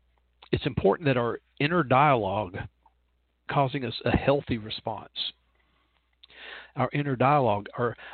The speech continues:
our mental health, our spiritual health is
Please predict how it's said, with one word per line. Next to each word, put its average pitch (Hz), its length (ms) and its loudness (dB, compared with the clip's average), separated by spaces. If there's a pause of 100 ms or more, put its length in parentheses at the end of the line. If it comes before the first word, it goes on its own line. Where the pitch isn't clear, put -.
our 120 120 4
mental 147 400 2
health, 104 360 4 (880)
our 110 240 -2 (240)
spiritual 143 340 0
health 123 300 4 (480)
is 113 200 0